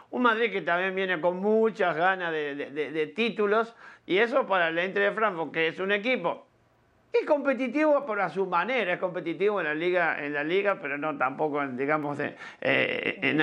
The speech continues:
en otra competición, a pesar de que salió campeón en la, en la, en la Europa League, pero que es, son, son de esos equipos de que falla la primera, ya la, la, le, le meten el primero y después le pueden caer todos los que, lo que el equipo contrario quiera.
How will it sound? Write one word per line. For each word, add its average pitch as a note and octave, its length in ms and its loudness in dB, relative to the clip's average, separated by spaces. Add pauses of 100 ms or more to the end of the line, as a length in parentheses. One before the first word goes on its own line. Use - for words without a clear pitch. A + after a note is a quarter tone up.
en D3+ 120 2
otra D#3+ 260 2
competición, D#3+ 540 2
a D3+ 160 2
pesar D3 340 2
de D3+ 140 0
que C3+ 80 -12
salió D#3+ 260 2
campeón D3+ 400 2
en D3 100 0
la, C#3 60 2
en C#3+ 240 -2
la, B2+ 320 -4
en B2 160 -8
la B2+ 120 2
Europa E3 280 4
League, G#3 260 0 (300)
pero G3 260 2
que B3 140 2
es, B3+ 240 -2
son, A#3 220 0
son B3 160 2
de B3+ 80 0
esos B3 200 2
equipos A#3+ 460 2
de A3 160 2
que G#3+ 340 0 (420)
falla C#4+ 440 2
la A3+ 160 0
primera, A#3 460 -2
ya G#3+ 160 0
la, G#3+ 140 -2
la, F3+ 220 -4 (120)
le, D#3+ 420 -4
le F3 160 -2
meten A3+ 260 0
el G#3 120 0
primero B3+ 520 0
y F#3 100 0
después F3+ 260 0
le A#3+ 80 2
pueden F#3 280 0
caer E3 220 0
todos E3+ 140 2
los D#3 100 -2
que, - 420 -10
lo C3+ 220 -4
que D3+ 80 0
el D3+ 80 2
equipo E3+ 400 0
contrario C#3+ 480 2
quiera. G#3 460 0